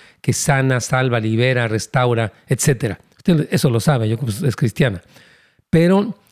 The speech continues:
el asunto es cuando usted como que lo, lo siente un poquito, pobrecito, le hicieron, lo embrujaron, lo atraparon, lo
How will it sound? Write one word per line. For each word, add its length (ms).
el 140
asunto 180
es 40
cuando 160
usted 580
como 320
que 180
lo, 320
lo 180
siente 240
un 60
poquito, 260
pobrecito, 720
le 140
hicieron, 520
lo 60
embrujaron, 600
lo 60
atraparon, 640
lo 180